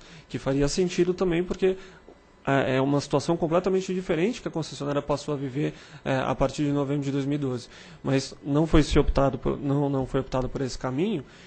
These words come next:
e foi optado pelo caminho da celebração dos tacs, é, que também vai servir com o aporte desses recursos pra você recuperar a concessão. Agora,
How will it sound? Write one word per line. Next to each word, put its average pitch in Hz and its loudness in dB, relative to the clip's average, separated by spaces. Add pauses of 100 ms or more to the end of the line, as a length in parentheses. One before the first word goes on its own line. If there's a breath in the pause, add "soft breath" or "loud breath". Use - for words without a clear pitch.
(120 loud breath)
e 139 -2
foi 147 0
optado 156 0
pelo 170 0
caminho 165 0
da 170 -2
celebração 170 0
dos 185 -2
tacs, 151 0 (300 loud breath)
é, 135 0
que - -10
também 180 2 (160)
vai 139 2
servir 170 0 (280 loud breath)
com 160 4
o 170 4
aporte 135 -2
desses 131 -8
recursos 151 -2 (240 loud breath)
pra 170 4
você 175 2
recuperar 175 6
a 180 2
concessão. 180 -4 (400 loud breath)
Agora, 135 6